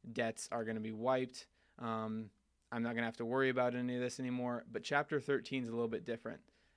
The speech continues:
That secured debt, um, the debt that may be backed by some type of collateral, is the debt that's gonna have to be paid back. When it comes to your unsecured debt, maybe your credit cards and different things like that,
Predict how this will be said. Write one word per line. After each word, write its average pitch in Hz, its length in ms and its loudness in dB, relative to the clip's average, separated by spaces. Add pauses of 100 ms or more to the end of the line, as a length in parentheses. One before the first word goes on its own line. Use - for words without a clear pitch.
(140)
That 123 180 0
secured 139 520 2
debt, 131 300 2 (880)
um, 117 440 0
the 117 100 -4
debt 117 340 -4
that 117 280 2
may 120 140 -2
be 117 120 -2
backed 117 440 -2
by 117 380 4 (380)
some 120 300 2
type 120 320 2
of 117 420 2
collateral, 120 720 2 (200)
is 117 160 -2
the 120 80 0
debt 117 320 -2
that's - 160 -8
gonna 117 160 -2
have 113 180 -2
to - 60 -20
be 117 100 -8
paid 113 300 -2
back. 113 340 -4 (120)
When 120 120 -4
it 117 60 -8
comes 139 220 -2
to 127 100 -6
your 120 120 -2
unsecured 131 580 -2
debt, 131 220 0
maybe 117 220 -4
your 117 140 0
credit 117 360 -4
cards 123 360 -4
and 107 80 -8
different 117 240 -8
things 117 200 -4
like 113 200 -4
that, 120 280 0